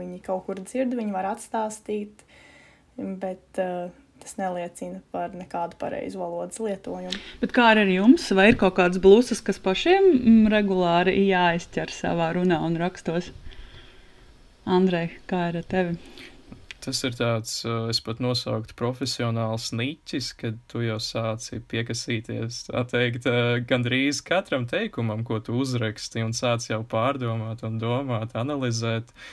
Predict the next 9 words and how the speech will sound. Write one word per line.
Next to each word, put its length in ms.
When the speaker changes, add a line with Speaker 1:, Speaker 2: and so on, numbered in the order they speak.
Speaker 3:
Un 160
arī 320
dzirdot, 480
ka 160
kāds 560
nepareizi 720
runā, 380
piemēram, 380
pasaka 800